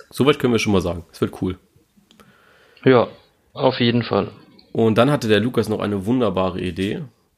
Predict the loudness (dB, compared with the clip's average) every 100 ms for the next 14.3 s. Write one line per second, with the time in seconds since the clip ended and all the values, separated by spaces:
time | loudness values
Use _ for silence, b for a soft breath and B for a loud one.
0 | _ -2 2 2 2 B B 0 2 4
1 | 4 4 4 2 0 0 0 0 0 0
2 | -2 0 2 2 0 -4 -10 -6 -4 -4
3 | -10 -20 -8 -4 -2 2 2 2 0 0
4 | 2 2 2 -2 -4 -2 -2 -2 -4 -6
5 | -6 -6 -4 -6 -6 -6 -2 -2 -4 _
6 | b b b b b _ -2 2 4 4
7 | 0 -2 -8 -16 _ _ _ _ -20 -20
8 | -20 -20 -20 -20 -20 -20 -18 -2 2 2
9 | 0 -8 _ _ -20 -10 -2 -2 -2 0
10 | 2 4 4 2 0 0 0 0 -2 -4
11 | -2 0 2 0 -2 -4 0 2 2 -2
12 | -8 -18 _ _ _ b b b b b
13 | b -2 -2 0 0 2 2 4 4 6
14 | 4 2